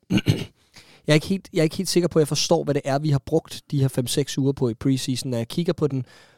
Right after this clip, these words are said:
første kamp og frem til den sidste kamp mod Darmstadt. Øhm, jeg, jeg, jeg, jeg sidder faktisk og er, er reelt bekymret, øh, for,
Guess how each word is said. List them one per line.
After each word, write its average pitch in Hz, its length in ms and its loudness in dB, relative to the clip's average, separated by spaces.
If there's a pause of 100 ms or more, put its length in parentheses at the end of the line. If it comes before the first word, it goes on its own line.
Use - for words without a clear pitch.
(100)
første 165 340 0
kamp - 380 -4
og 135 100 -2
frem 143 200 -4
til - 180 -10
den 135 80 -8
sidste - 360 -2
kamp - 280 -6
mod 135 100 -2
Darmstadt. 117 580 -6 (500)
Øhm, 135 440 2 (680)
jeg, 151 180 0
jeg, 165 180 -10
jeg, 180 180 -8
jeg 156 140 -4
sidder 202 240 2
faktisk 165 280 -2
og 151 60 2
er, 143 140 0
er 135 340 -6
reelt 143 240 2
bekymret, 151 500 -4 (280)
øh, 120 380 0
for, - 540 2